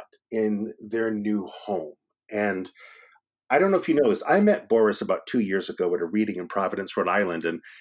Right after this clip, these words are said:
we were reading, uh, from our works, and I thought I had slam dunk,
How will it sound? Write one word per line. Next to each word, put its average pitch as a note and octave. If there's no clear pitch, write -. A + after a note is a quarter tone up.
we A2+
were G2+
reading, A#2+
uh, G2
from A2
our G#2
works, -
and G#2
I D3+
thought B2
I F#2
had F#2
slam F#2+
dunk, E2